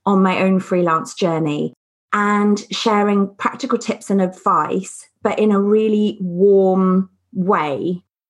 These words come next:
with a focus on mental health and well-being. 'Cause I think too many business books out there, they're great at the practical side and strategies and the tips and the tricks,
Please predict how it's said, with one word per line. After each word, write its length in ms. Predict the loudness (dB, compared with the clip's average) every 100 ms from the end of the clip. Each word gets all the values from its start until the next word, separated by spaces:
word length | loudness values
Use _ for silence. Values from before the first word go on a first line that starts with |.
| _ 0
with 200 | 2 2
a 40 |
focus 600 | -2 0 0 2 -2 -2
on 320 | 0 2 2
mental 320 | 2 0 -2 -2
health 480 | 0 -2 -4 -10 -8
and 460 | -2 0 2 0 -2 0
well-being. 720 | 0 0 0 -2 -4 -8 -10 -14 -8
'Cause 160 | -4
I 100 | -2
think 360 | 0 2 2 0
too 200 | 2 4
many 220 | 6 4
business 340 | 2 0 -2
books 280 | -2 -4 -2
out 240 | -2 0 0
there, 360 | 0 2 0 -4 -18 -6
they're 100 | -4
great 420 | 0 2 4 2
at 100 | 0
the 80 | -6
practical 480 | -4 -6 -4 -2 -2
side 540 | 0 0 2 4 2 0 -10 -18 -6
and 600 | -2 0 2 2 2 0 -10 _ _
strategies 720 | -20 -6 -4 -4 0 0 0
and 80 | -2
the 40 | -6
tips 400 | -2 -2 -2 -6
and 80 |
the 60 | -6
tricks, 480 | -2 -2 -2 -6